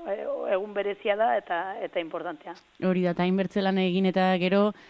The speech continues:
Speaker 2: ja, dagoeneko baduzue tenorea, ez, igande honetan, eh, behintzat dantza, kantu eta festa pixka bat egiteko beraz,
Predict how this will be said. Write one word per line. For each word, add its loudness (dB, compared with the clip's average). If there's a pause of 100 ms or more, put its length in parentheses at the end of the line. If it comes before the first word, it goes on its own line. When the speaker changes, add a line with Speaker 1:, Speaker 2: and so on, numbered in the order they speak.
(220)
Speaker 2:
ja, 0
dagoeneko 2
baduzue 2
tenorea, 4
ez, -2
igande 2
honetan, 2
eh, 4
behintzat 2
dantza, 4 (380)
kantu 2
eta 4
festa 2
pixka 4
bat 2
egiteko 2
beraz, 4